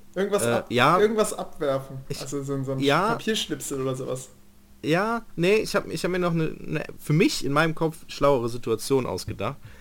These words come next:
Speaker 2: Ich hab einfach gedacht, okay, er sieht mich ja, weil ich auf einer eher höheren Position sitze und der ab und zu auch immer aufguckt. Der hat halt auf seinem Handy irgendwas geschrieben, irgendwas gescrollt und ab und zu halt immer so ge-,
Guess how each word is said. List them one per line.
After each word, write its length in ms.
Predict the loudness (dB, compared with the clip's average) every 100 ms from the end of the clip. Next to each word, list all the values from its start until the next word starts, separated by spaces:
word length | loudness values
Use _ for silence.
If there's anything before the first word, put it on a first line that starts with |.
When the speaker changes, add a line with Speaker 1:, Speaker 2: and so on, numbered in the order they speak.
| -10
Speaker 2:
Ich 160 | -4 0
hab 100 | 2
einfach 280 | 2 -2 -4
gedacht, 260 | -4 -4
okay, 360 | -4 -2 -2 -2 -8 -18 -18 -20 -20 -18 -4
er 140 | 0
sieht 240 | 2 0 0
mich 160 | -2
ja, 140 | 0 0
weil 80 | -2
ich 140 | -4
auf 100 | -6
einer 200 | -4 -2
eher 200 | -2 -2
höheren 460 | 2 2 2 -2 -8 -16 -20 -10
Position 480 | -8 -8 -2 0 0
sitze 220 | 0 0
und 80 | 0
der 120 | 2
ab 160 | 0 0
und 100 | -4
zu 220 | 0 0
auch 100 | 2
immer 220 | 0 0
aufguckt. 420 | 0 0 -4 -4 -2
Der 80 |
hat 80 | 2
halt 120 | 0
auf 100 | 0
seinem 180 | -2 -2
Handy 180 | -2 -2
irgendwas 280 | -2 -4 -6
geschrieben, 400 | -10 -8 -6 -4
irgendwas 260 | -4 -4 -6
gescrollt 480 | -10 -4 -2 -2 -6 -20 -8
und 60 | -2
ab 100 | 0
und 100 | 0
zu 180 | -2 0
halt 120 | 0
immer 160 | 2 0
so 100 | 0
ge-, 100 | -6